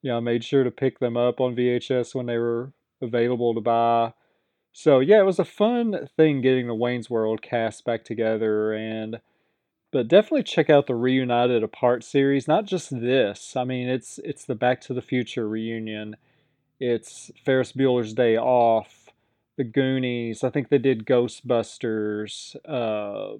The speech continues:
just so many different ones, and they're very fun. You get a lot of good information. It's good seeing everybody back together.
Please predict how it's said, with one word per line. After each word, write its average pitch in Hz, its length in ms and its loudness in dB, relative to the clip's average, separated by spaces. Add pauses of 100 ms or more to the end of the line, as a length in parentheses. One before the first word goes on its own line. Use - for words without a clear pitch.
(220)
just - 260 -12
so 165 180 2
many 151 240 0
different 113 320 -4
ones, 117 580 -6
and 135 180 -4
they're 127 200 0
very 139 500 4
fun. 135 640 -2 (840)
You 135 80 0
get 139 140 8
a 127 60 8
lot 131 300 8
of 127 60 0
good 139 160 6
information. 127 640 0
It's - 160 -8
good 151 200 2
seeing 131 320 -4
everybody 123 600 0
back 127 320 -2
together. 127 760 -2